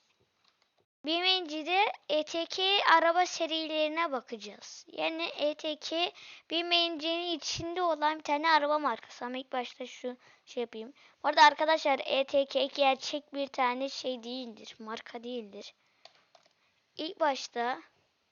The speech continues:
ne serisinden başlayalım? E T K sekiz yüz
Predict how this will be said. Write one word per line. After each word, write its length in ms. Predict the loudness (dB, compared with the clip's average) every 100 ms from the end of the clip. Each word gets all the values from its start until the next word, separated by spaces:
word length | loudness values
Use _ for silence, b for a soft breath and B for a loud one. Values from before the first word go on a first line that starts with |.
| _ _ -20 _ _ -14
ne 180 | -6 -6
serisinden 720 | -2 0 -2 -6 -10 -10 -10
başlayalım? 640 | -12 -12 -12 -12 -14 -18 -20 _ _ _ _ _ _ _ _ _ _ _ _ _ _ _ _ _ _ _ -2
E 180 | 2 2
T 320 | 2 0 0
K 380 | 0 2 2 0
sekiz 460 | -4 -10 -6 -6 -4
yüz 340 | -6 -6 -14